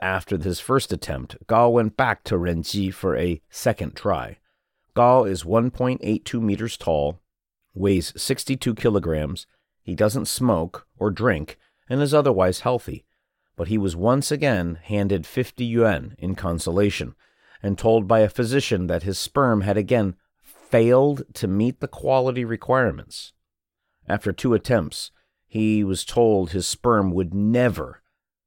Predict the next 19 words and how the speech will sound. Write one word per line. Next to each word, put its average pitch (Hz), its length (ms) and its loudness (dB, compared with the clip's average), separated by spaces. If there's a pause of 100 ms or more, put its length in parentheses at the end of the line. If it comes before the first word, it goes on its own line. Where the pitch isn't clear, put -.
(180)
meet 98 300 -2
the 92 60 -8
standards 92 840 -4 (580)
for - 220 -6
donation. 73 600 -8 (1700)
Gao 131 480 6
was 110 240 0
not 139 380 4 (120)
too 110 280 0
despondent 82 920 -2
after 80 540 -6
learning 101 400 2
about 78 360 -6
what 107 200 0
the 98 80 -4
standard 76 640 -6
entails. 73 680 -6 (840)
Meng 123 440 2
Tianqing, 123 880 -2